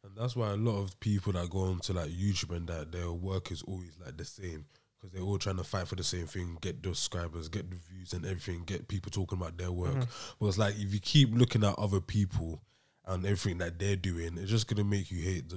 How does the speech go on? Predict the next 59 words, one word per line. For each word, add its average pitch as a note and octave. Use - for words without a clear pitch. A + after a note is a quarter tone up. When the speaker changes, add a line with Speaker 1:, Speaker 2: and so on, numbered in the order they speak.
Speaker 1:
what F#2
you're F2
actually -
doing. F2+
Speaker 2:
Exactly. B2
Speaker 1:
'Cause F#2
you B2
can B2+
go A2+
from F#2
loving G#2
something E2
to G2
then F#2
hating F#2+
it E2+
because F2+
you're F#2+
always G2
in F#2
a F2+
competition -
with F2
someone F2+
else E2+
who G2
doesn't G2
even F2+
know F#2
that F#2
you're F2+
trying F2
to F2+
compete D#2+
with E2
them. D#2+
Speaker 2:
And C3
if C#3+
it's D#3+
in, E3
if -
your D3
work E3+
is C3
inauthentic, C3
if A#2
you're C#3+
playing D#3+
the C3
numbers B2
game G2+
and A#2+
the G2+
Speaker 1:
Yeah. F#2
Speaker 2:
numbers B2
don't A#2+
go A#2+
your G#2+
way, A2+